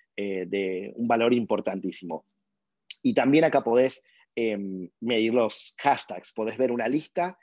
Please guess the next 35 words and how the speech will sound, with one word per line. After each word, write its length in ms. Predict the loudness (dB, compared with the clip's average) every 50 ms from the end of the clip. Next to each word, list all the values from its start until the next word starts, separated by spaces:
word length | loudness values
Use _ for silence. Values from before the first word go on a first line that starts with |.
| _ _ _ _ _
de 80 | -4
cuáles 240 | -2 -2 -2 -2 -2
son 120 | -4 -6 -8
los 120 | -8 -4
hashtags 580 | -2 -2 -2 -2 -2 -4 -4 -4 -4 -8 -16 _ _ _ _ _ _
que 360 | -4 -2 -2 -2 -4 -6 -10 _
más 460 | -6 -4 -2 0 0 -2 -2 -4 -6
impresiones 960 | -6 -6 -4 -2 -2 -4 -4 -4 -6 -2 0 0 0 0 -2 -4 -6 -10 -14 -18 _ -8
y 100 | -6 -6
alcance 340 | -4 -4 -4 -4 -4 -2
te 80 | -2 -2
han 100 | -4 -2
generado 460 | -2 -2 -2 0 2 4 4 4 4
en 60 | 2
el 80 | 0 -2
último 320 | -2 0 0 0 -2 -2
tiempo. 480 | 0 0 0 0 0 2 2 2 2 2 -2 _ -20 -14 _
Así 220 | -8 -8 -8 -8 -4
que 400 | -2 0 0 2 0 -2 -4 -8
yo 200 | -8 -6 -6 -2
sé 140 | -2 -2 0
que 220 | 0 0 -2 -2 -4
siempre 440 | -6 0 0 0 2 2 0 -2
el 80 | 0 0
tema 160 | 0 2 2
de 60 | 2
los 100 | 0 0
hashtags 560 | 2 2 2 2 4 2 2 2 2 -4 -8 _
trae 400 | 0 2 4 4 4 2 0 -4
como, 440 | -6 -12 -14 -12 -12 -14 -14 -16 -18 _
es 80 | -18 -10
como 160 | -6 -6 -4
abrir 280 | -4 -2 -2 -2 -2
un, 340 | -2 -4 -4 -6 -6 -6 -6
<laughs> 240 | -6 -4 -4 -4 -6